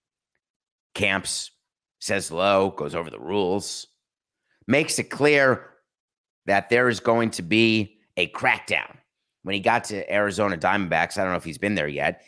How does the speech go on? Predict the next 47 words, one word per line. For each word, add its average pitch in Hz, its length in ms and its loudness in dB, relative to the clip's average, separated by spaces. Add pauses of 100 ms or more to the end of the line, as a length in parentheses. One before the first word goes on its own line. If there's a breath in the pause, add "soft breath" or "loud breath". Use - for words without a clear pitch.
he's 98 120 -8
gonna 101 120 -2
make 95 160 0
sure - 160 -4
he 98 60 -2
talks 95 300 -2
to 90 60 -10
Madison 90 360 -2
Bumgarner. 78 640 -4 (1120)
When 95 160 -2
he 95 60 -2
gets 117 200 0
to - 100 -8
Padres 101 520 0
camp, 107 260 0
he's 98 80 -8
gonna 95 140 -6
make 95 140 -2
sure 107 140 0
he 98 60 -2
talks 107 280 0
to 82 60 -14
Joe 101 160 2
Musgrove 101 500 2
and 98 100 -2
say, 107 200 2
"Hey, 110 380 0 (180 loud breath)
get 147 180 2
that 139 180 2
crap 147 260 2
off 143 240 2
your 131 140 4
ear. 123 340 4 (1040)
Hey, 127 140 2
Madison, 135 480 0
stop 143 340 0
losing 139 260 2
your 123 100 2
mind 127 600 2 (380)
when 117 160 2
you're 104 100 0
checked, - 460 -2
'cause 104 180 -6
you're 95 60 -6
gonna 135 200 2
be 113 140 -2
checked. - 560 -4